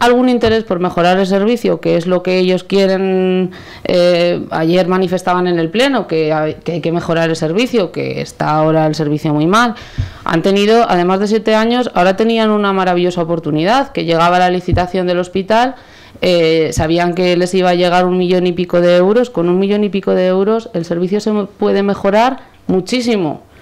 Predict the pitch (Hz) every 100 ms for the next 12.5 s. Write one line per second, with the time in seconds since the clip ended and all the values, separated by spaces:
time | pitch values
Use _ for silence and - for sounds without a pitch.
0 | - - - - - - - - 180 190
1 | 185 180 185 190 214 285 302 294 214 202
2 | 190 175 170 165 170 170 170 165 165 170
3 | 269 196 139 - 160 147 139 - - 156
4 | 175 180 175 175 180 170 165 165 - 185
5 | - 190 180 175 165 165 165 160 226 196
6 | - - - - - - - - - 185
7 | 185 208 233 233 - 226 226 233 233 233
8 | 233 233 220 233 233 233 226 226 226 226
9 | 226 247 240 247 254 214 208 214 226 208
10 | 208 214 208 202 - 202 196 196 202 220
11 | 226 220 220 214 220 214 214 202 - 202
12 | 226 208 208 214